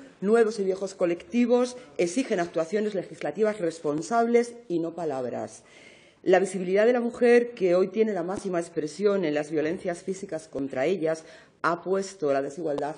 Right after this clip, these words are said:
en la agenda política, eh, pública, que abarca a todos los aspectos de la sociedad. Las políticas feministas no pueden quedar en buenas palabras,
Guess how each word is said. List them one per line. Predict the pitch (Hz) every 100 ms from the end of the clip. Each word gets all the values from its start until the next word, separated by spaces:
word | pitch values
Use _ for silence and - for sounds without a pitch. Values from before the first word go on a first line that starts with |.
| -
en | 147
la |
agenda | 139 170 170 165 160
política, | 139 160 160 - 156 156 - - -
eh, | 160
pública, | 151 196 165 147 143 135 - -
que | 190
abarca | 156 180 226 240 240 -
a | 147
todos | - 190
los | 185 180
aspectos | 160 - - - - 196
de | 143
la | 135
sociedad. | 135 135 143 135 117 - - -
Las | 151
políticas | 156 165 190 196
feministas | - - 147 139 214 208 147 139 - - -
no | 175 196 196
pueden | 196 170 135
quedar | 147 147 165 151 -
en | 147
buenas | 143 156 165
palabras, | - 143 147 123 98 - -